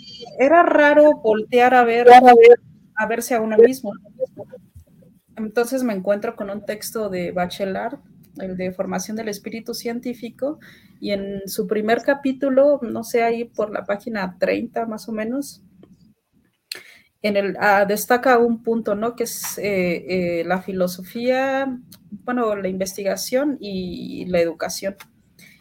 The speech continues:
Y él decía que para que un estudiante pueda tener un interés, eh, en la investigación o para hacer investigación, necesita encontrar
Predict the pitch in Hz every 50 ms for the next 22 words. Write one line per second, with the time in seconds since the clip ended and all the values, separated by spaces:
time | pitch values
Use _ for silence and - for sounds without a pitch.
0 | _ _ - 226 233 226 240 247 247 - 233 233 240 240 240 247 - 196 180 -
1 | 202 196 190 185 190 190 - 226 233 262 294 320 339 330 311 - - - 220 208
2 | 214 220 233 247 247 262 247 220 - - 220 220 220 214 220 226 220 214 208 185
3 | 180 - - _ - 190 190 190 202 208 - - - _ _ _ _ _ _ _
4 | _ _ _ 208 233 247 269 285 269 269 - 202 190 190 208 214 208 - - -
5 | - - - 190 185 175 175 170 165 170 170 175 170 170 170 170 165 170 170 160
6 | 185 180 - 180 180 175 180 - - 214 220 269 359 381 _ _ _ _ _ _
7 | _ _ _ _ _ _ _ _ _ - 185 185 185 - - 196 190 175 180 180
8 | - 226 247 294 330 320 254 220 - - 196 185 180 180 180 180 - - 208 226
9 | 262 294 302 - _ _ _ _ _ _ _ _ - 202 202 190 - 214 - -
10 | 240 240 - 285 285 - - - _ _ _ - 214 202 202 - 208 202 190 -
11 | 220 233 247 262 254